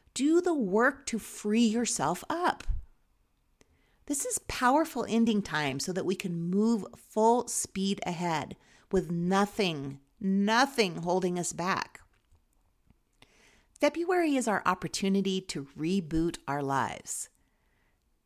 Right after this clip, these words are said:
So think about, how do you want to create yourself? How do you want your life to be? We're in a time of new beginnings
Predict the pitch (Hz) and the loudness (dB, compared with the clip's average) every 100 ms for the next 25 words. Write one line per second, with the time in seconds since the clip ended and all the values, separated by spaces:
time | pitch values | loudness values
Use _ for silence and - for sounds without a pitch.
0 | - - 349 - 440 392 - 214 - - | -14 -10 -10 -6 -6 -4 0 2 2 -4
1 | - - 403 427 415 403 302 226 240 247 | -16 -10 -6 -4 -2 0 0 0 -4 -6
2 | - 220 - 214 202 214 233 - 180 151 | -10 -12 -12 -10 -6 -4 -4 -4 -8 -6
3 | - 139 - - - - - - _ _ | -4 -4 -8 -10 -16 -16 -20 -20 _ _
4 | _ _ _ - - 349 392 440 440 359 | _ _ _ -18 -4 0 2 0 2 2
5 | 262 247 269 - 196 202 175 165 165 190 | 2 0 -2 -4 -4 -2 -2 -4 -4 -2
6 | 233 - - 170 135 156 180 135 87 - | -2 -6 -10 -8 -6 -4 -2 -2 -6 -16
7 | _ _ _ _ _ _ _ _ _ _ | _ _ _ _ _ _ _ _ _ _
8 | - 302 427 403 302 277 226 175 170 202 | -6 -2 -2 -2 0 2 2 0 2 2
9 | 233 208 156 175 175 170 175 | 2 0 -2 -4 -4 -4 -6